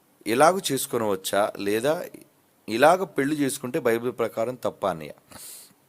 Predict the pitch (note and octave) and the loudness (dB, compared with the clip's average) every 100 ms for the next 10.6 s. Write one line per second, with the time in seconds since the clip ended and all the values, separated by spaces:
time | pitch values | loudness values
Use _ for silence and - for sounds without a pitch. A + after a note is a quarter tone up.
0 | _ _ _ _ _ _ - G2+ G#2+ B2 | _ _ _ _ _ _ -2 2 4 4
1 | A#2 G#2 G#2 G2+ A2+ C3 C3 D3+ E3+ D#3 | 2 -2 0 2 4 2 2 4 4 4
2 | D#3 D#3 D#3+ C#3+ C#3+ C3+ C#3 C3+ B2 C3+ | 2 2 0 -2 0 0 4 2 2 -2
3 | E3 A#2 B2 C#3+ C#3+ A#2+ A#2 C#3 C#3 C#3 | 2 2 2 0 -2 -4 -6 -6 -8 -14
4 | - - _ - _ - C3 C#3 C3+ A#2 | -20 -20 _ -20 _ -2 0 6 6 6
5 | A2 A#2 A#2 A#2+ C#3 A2 G#2 F2 - _ | 4 2 -2 -6 -4 -2 -2 -2 -14 _
6 | F#2 B2 B2+ C3 - C3+ A#2 A2 - F#2+ | -10 2 6 6 4 -6 -8 -12 -16 -4
7 | A2 A#2 B2+ C3+ A2 G#2+ A2+ G#2+ A2 A#2+ | -2 0 -2 0 2 2 0 0 -2 -2
8 | C3 G2+ - - - - _ G#2+ A#2 C3+ | -2 -4 -8 -20 -20 -20 _ 4 4 4
9 | C#3 B2 A2+ A#2+ B2+ C#3+ - G#2+ G#2+ G#2+ | -2 -4 0 0 0 -4 -4 0 0 -2
10 | A2+ C3 - - G2+ D#2+ | -4 -6 -8 -4 -6 -6